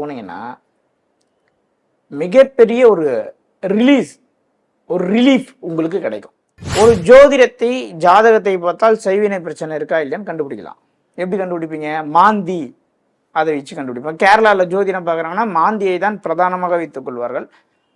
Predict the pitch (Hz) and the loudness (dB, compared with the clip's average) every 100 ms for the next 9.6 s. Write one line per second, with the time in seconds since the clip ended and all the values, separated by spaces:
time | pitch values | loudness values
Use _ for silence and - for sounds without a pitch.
0 | - 143 165 247 233 226 180 196 190 185 | -4 2 4 4 4 0 2 0 0 -2
1 | 165 165 160 160 214 - 170 190 214 202 | 0 -2 -2 -6 -8 -6 -6 -2 -2 -2
2 | 165 156 151 156 151 151 147 131 127 123 | -4 -4 -2 -4 -6 -6 -6 -8 -12 -10
3 | 113 113 127 - _ _ _ _ 190 180 | -10 -10 -10 -14 _ _ _ _ -2 4
4 | 185 208 233 226 240 196 196 196 202 214 | 6 6 2 2 0 0 -4 -4 -4 -4
5 | 190 180 190 185 202 190 180 165 165 185 | -4 -6 -4 0 0 0 -4 -4 -2 -2
6 | 165 151 131 95 80 _ _ _ - 147 | -2 -4 -6 -6 -12 _ _ _ -6 -4
7 | 202 226 226 180 180 175 165 170 185 180 | -2 -4 -6 -6 -4 -4 -4 -4 -8 -8
8 | 165 185 180 165 165 156 143 151 151 151 | -10 -8 -8 -8 -8 -4 -4 -4 -6 -10
9 | 143 151 160 180 147 | -8 -8 -6 -6 -6